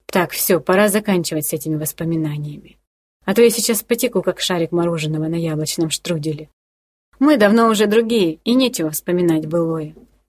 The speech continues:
"Не ругай его", говорит он одними губами. Молча киваю. Сашка недовольно плетется на кухню. Я жду, пока он зайдет и закроет за собой дверь.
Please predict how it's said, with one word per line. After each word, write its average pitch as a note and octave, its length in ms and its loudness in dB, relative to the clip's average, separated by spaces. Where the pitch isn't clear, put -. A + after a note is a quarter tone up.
"Не E3+ 180 0
ругай F#3+ 380 2
его", D3+ 220 -10
говорит E3+ 460 -2
он E3 100 -2
одними D#3+ 340 0
губами. D#3 540 -4
Молча A#3 400 2
киваю. D#3 520 -8
Сашка - 400 0
недовольно F3+ 580 2
плетется E3+ 440 -4
на F3 120 -2
кухню. D#3+ 520 -10
Я B3+ 160 4
жду, A#3 200 2
пока A3 280 2
он G3+ 100 2
зайдет F#3+ 420 2
и G3 60 -4
закроет G#3 420 4
за F#3+ 80 0
собой F#3+ 340 -2
дверь. D#3+ 400 -6